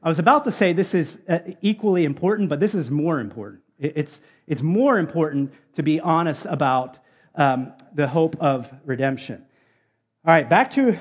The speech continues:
our, our scripture. I told you that we're focusing on six through ten. We're gonna get there, but we had this, I, I wanted to set the context again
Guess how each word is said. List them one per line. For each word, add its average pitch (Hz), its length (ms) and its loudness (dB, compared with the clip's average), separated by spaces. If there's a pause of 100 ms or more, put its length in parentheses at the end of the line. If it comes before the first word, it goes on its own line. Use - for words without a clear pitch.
(100)
our, 170 240 0
our 160 80 0
scripture. 156 520 -6
I 117 60 -6
told 196 260 2
you 180 60 0
that 156 140 0
we're 143 60 -2
focusing 160 520 -4
on 131 180 -2
six - 300 -6
through 139 180 -2
ten. 135 260 -2
We're 147 100 -2
gonna 151 140 -2
get 131 260 -4
there, 104 200 -8
but 107 380 -10 (120)
we 135 120 -6
had 143 140 2
this, 139 200 -6
I, 131 300 -6
I 147 60 -6
wanted 147 240 -2
to 143 40 -8
set - 220 -4
the - 60 -10
context 131 600 -8
again 123 460 -4